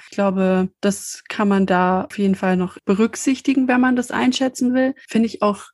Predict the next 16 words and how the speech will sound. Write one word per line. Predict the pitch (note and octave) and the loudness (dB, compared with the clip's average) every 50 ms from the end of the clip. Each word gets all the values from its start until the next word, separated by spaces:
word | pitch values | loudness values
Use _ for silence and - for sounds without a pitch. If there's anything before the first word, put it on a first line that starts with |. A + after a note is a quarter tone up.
| _ _ | _ _
selbst | - - - G#3 G3+ A3 G#3+ G3+ - - - - - _ | -10 -2 2 2 2 2 0 -4 -8 -14 -14 -14 -18 _
schwierig | - - - - G#3+ A3 A#3+ C4 B3 B3+ B3 A#3 A3+ - - - | -6 -6 -4 0 0 2 2 2 2 2 0 0 -2 -6 -12 -14
zu | - - A3 G#3 G3+ F#3 | -6 -2 0 2 2 2
beschreiben. | G3 F#3 - - - - F#3+ G3+ G#3+ A3+ B3+ C4 C4+ C#4+ C#4+ - - - - - - | 0 0 -2 -2 -2 0 2 2 2 2 2 2 2 2 0 -4 -14 -14 -14 -14 -6
Ich | - | -2
habe | A#3+ A3+ A3+ G#3+ G3+ - - - | 2 2 2 2 -2 -6 -12 -20
vorgestern | - - C4 C4+ C4+ C#4+ C#4 C4+ - - - C#4 C#4 C#4+ D4 | -8 -2 -2 0 2 2 0 -2 -2 -2 0 2 2 2 2
tatsächlich | - B3 A#3 - - A#3 A#3 A3 G#3+ G#3 | 0 -2 -4 0 -2 -2 -2 -2 -4 -4
nochmal | A3 G#3 G3 A3 G#3 G3+ G3+ | -4 -4 0 2 2 4 4
nach | G3+ G3+ F#3 | 2 2 2
einer | G3+ G3+ F#3+ | 0 0 0
Definition | G3 G3 F#3+ - G#3 G3 F#3+ - - G3+ G3 F#3 | 0 -2 0 2 0 0 0 0 0 0 2 2
gesucht | F#3+ F#3 - - A3 B3 D4+ - - - - _ | 0 0 0 0 2 2 0 -2 -4 -16 -4 _
und | G#3+ G#3 G#3 G3+ G3+ G#3 G#3 G#3 G3 - - _ | 2 2 4 4 4 2 2 0 -2 -6 -8 _
laut | - G#3 G3+ G3+ G3+ G#3 G3+ - | 0 2 2 2 2 0 -2 -4
Internet | - - - C#4 C#4+ - D4 C#4+ C4 C4+ C#4 C#4 - - | -8 -2 0 0 0 2 2 2 2 2 0 -2 -4 -10